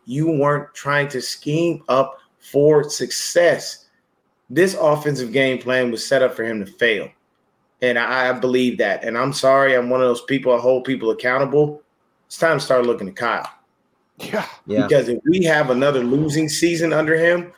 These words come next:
Speaker 1: don't give me this crap about people are injured. And he had the nerve at the press conference to say, "Oh, we can get some guys back." Get back who? Jimmy and George? George had, George, we all know George gonna get injured at some point during the season. We're forty-niner fans. We know this. We just, we understand it.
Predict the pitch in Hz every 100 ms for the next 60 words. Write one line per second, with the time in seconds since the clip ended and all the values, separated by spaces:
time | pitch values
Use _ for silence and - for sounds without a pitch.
0 | _ _ _ - 156 156 175 165 151 -
1 | 151 139 120 139 131 147 131 127 123 135
2 | 143 120 107 - _ _ 131 156 170 139
3 | 131 139 123 117 - 131 - 127 120 107
4 | - 127 120 - _ _ - 131 131 131
5 | 123 131 127 120 120 117 95 101 107 -
6 | _ _ 120 143 190 190 170 147 190 160
7 | - _ - 147 151 165 151 120 139 147
8 | 175 208 - - _ _ _ _ _ _
9 | _ _ _ _ _ - 175 208 185 175
10 | 170 147 196 175 185 208 190 156 139 120
11 | 131 123 131 123 123 127 117 104 135 123
12 | 135 127 135 127 135 156 156 165 156 151
13 | 180 175 185 156 135 131 117 156 165 127
14 | 131 - - 180 190 180 190 202 202 190
15 | - 214 160 147